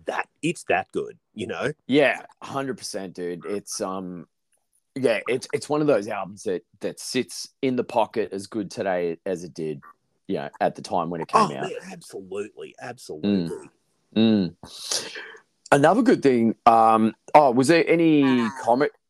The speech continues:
Speaker 2: related stuff that you wanted to touch on for this
Speaker 1: No,
Speaker 2: week?
Speaker 1: um, I'm just trying to think of comic related stuff, and there hasn't. I've read a shitload of stuff, um, mostly stuff that can be.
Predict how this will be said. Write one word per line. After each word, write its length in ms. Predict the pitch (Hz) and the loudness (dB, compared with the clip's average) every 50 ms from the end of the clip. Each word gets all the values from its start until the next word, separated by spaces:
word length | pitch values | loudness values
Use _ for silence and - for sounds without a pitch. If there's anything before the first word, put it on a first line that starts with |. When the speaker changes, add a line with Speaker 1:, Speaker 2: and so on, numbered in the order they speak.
| _ - | _ -2
Speaker 2:
related 480 | 131 135 127 123 123 120 120 123 110 | 0 2 4 4 4 4 2 0 -4
stuff 340 | - - - 135 131 127 - | -6 -6 -2 -2 -2 -2 -4
that 120 | - - - | -10 -8 -6
you 180 | 117 117 117 | -4 -6 -4
wanted 300 | 113 117 120 120 113 113 110 | -4 -6 -6 -6 -4 -6 -6
to 60 | 110 | -6
touch 320 | - - 98 107 113 - | -6 -8 -8 -8 -8 -8
on 160 | 135 143 165 180 | -6 -2 0 2
for 100 | 214 233 247 240 254 269 269 277 269 262 | 2 2 4 2 2 2 0 -2 -2 -4
this 120 | 254 247 233 | -4 -2 0
Speaker 1:
No, 60 | 220 | 0
Speaker 2:
week? 120 | - 190 208 | 0 0 0
Speaker 1:
um, 560 | - 202 202 196 202 202 202 196 190 190 196 - - 170 | -4 -8 -8 -6 -8 -8 -8 -10 -12 -14 -18 -16 -14 -12
I'm 240 | 180 190 190 180 165 | -12 -12 -12 -16 -20
just 260 | - 190 - - - | -20 -20 -20 -20 -20
trying 300 | - - 190 175 165 165 | -14 -12 -10 -8 -8 -8
to 60 | 160 156 _ _ - | -10 -12 _ _ -12
think 300 | - 156 151 151 143 131 - - - - _ - | -12 -12 -10 -12 -16 -18 -20 -20 -20 -14 _ -6
of 1160 | - 135 131 127 120 120 120 120 117 117 117 117 117 113 113 113 113 110 110 107 104 104 98 _ _ | -4 -4 -2 -4 -4 -4 -4 -4 -4 -4 -4 -4 -4 -4 -4 -4 -4 -4 -4 -6 -6 -8 -10 _ _
comic 360 | - - 123 113 110 - - | -14 -10 -10 -10 -10 -10 -10
related 460 | 120 110 104 104 104 104 98 95 92 | -10 -8 -8 -8 -8 -8 -10 -12 -16
stuff, 400 | - - - 117 101 98 98 - _ _ - - | -14 -12 -10 -8 -8 -8 -12 -16 _ _ -14 -12
and 300 | 113 113 110 110 110 107 | -8 -8 -8 -8 -8 -6
there 360 | 120 123 127 123 123 127 123 _ - | -6 -4 -2 -2 -2 -4 -4 _ -10
hasn't. 300 | 175 175 - 190 156 _ _ _ _ _ _ - | -12 -10 -10 -12 -12 _ _ _ _ _ _ -4
I've 200 | - 147 160 135 113 107 | -2 -2 -2 -2 -4 -6
read 200 | 120 131 180 214 | -6 -6 -6 -8
a 40 | |
shitload 480 | 202 - - 269 247 226 233 233 233 226 | -10 -12 -14 -16 -12 -8 -8 -8 -8 -10
of 60 | 208 | -14
stuff, 360 | - - - 233 233 233 220 _ _ - - - - | -12 -10 -10 -8 -8 -10 -12 _ _ -20 -18 -12 -8
um, 520 | 131 131 131 135 131 123 120 120 113 107 | -6 -4 -2 -2 -4 -4 -6 -10 -14 -12
mostly 340 | 110 131 139 131 - 131 113 | -10 -10 -10 -10 -10 -12 -14
stuff 280 | - - - 90 87 _ - | -12 -12 -12 -12 -12 _ -12
that 120 | 95 80 | -14 -14
can 160 | _ - 92 90 | _ -18 -18 -18
be. 360 | 87 82 80 80 80 80 | -18 -18 -18 -18 -20 -16